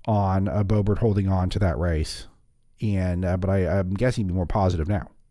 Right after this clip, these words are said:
Couple other ones of, uh, some of our favorite House races, which have not gone particularly well. A lot of the ones that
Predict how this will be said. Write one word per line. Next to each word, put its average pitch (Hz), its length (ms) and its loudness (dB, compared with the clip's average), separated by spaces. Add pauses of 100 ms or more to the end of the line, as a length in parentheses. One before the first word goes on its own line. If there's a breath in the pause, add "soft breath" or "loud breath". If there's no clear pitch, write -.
(960 soft breath)
Couple 170 260 4
other 160 160 6
ones 151 460 4
of, 131 360 4
uh, 135 240 4
some 156 220 2
of 147 60 4
our 135 100 6
favorite 131 360 4
House 127 260 4
races, 117 600 2
which 107 240 -4
have 104 140 0
not 107 300 0
gone 104 260 0
particularly 104 640 -2
well. 87 440 0
A 76 80 -4
lot 95 280 2
of 92 120 0
the 95 80 0
ones 87 300 -2
that 82 140 -2